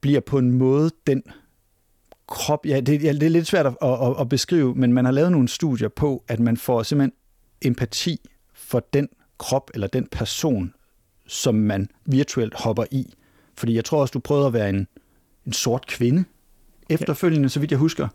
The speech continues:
Speaker 2: Jeg tror, det er det, jeg endte med at, med, endte med at være.
Speaker 1: Og det, det er en af de, øh, eksperimenter, som ham, øh, Jeremy Bailenson har lavet, øhm, hvor at han simpelthen, øh, siger, at efter du har oplevet at være i en sort kvindes krop, hvis du eksempelvis er en hvid mand, og så blev råbt af,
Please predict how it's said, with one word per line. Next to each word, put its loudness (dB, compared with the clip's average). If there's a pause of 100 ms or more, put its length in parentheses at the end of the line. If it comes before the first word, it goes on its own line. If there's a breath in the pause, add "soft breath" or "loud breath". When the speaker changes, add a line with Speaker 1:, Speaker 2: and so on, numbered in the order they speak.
(140)
Speaker 2:
Jeg -18
tror, 0
det 2
er 2
det, 2
jeg 0
endte 0
med 0
at, -2 (180)
med, -4
endte -4
med 0
at -2
være. -2 (180)
Speaker 1:
Og 2
det, 2
det 2
er 2
en 6
af 2
de, 2
øh, 0
eksperimenter, 0
som -2
ham, 2
øh, 0
Jeremy 2
Bailenson -2
har -2
lavet, 0 (540 loud breath)
øhm, 0
hvor 0
at -2
han -2
simpelthen, 0 (260)
øh, -4
siger, 0
at -4
efter -2
du 0
har -2
oplevet -2
at -4
være -2 (140)
i 0
en -2
sort -4
kvindes -4
krop, -4
hvis -12
du -10
eksempelvis -4
er -4
en -4
hvid -6
mand, 0 (460 soft breath)
og -4
så -2
blev -2
råbt -4
af, -6